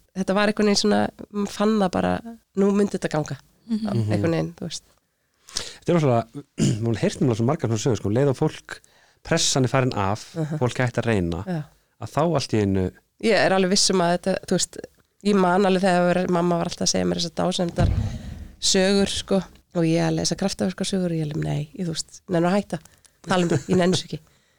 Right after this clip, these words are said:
Speaker 1: Þú veist,
Speaker 3: Einmitt.
Speaker 1: ég get ekki hlusta á þetta og, og hérna, en ég er alveg viss um það að það er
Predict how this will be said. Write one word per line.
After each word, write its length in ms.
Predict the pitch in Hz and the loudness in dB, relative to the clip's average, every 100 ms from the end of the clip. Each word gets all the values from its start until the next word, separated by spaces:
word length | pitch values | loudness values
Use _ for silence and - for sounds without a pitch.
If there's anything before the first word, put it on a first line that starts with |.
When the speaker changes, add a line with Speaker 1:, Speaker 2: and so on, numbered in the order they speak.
| _ | _
Speaker 1:
Þú 100 | - | -4
veist, 140 | 120 113 | -2 0
Speaker 3:
Einmitt. 180 | 107 - | -2 -4
Speaker 1:
ég 140 | - | -4
get 200 | - 214 | 0 0
ekki 160 | 196 185 | 2 0
hlusta 240 | 196 - | -2 -2
á 60 | 185 | -4
þetta 200 | 175 170 165 | -2 -4 -4
og, 120 | 165 - - _ _ _ _ _ | -6 -10 -20 _ _ _ _ _
og 100 | 170 | 0
hérna, 300 | 170 165 170 | 2 4 2
en 100 | - 190 | 2 4
ég 100 | 185 | 4
er 80 | 190 | 4
alveg 160 | 190 | 2
viss 260 | 185 190 - | 2 2 2
um 100 | 175 | 2
það 80 | 175 | 2
að 60 | 185 | 0
það 260 | - 202 | 0 2
er 80 | 190 | 2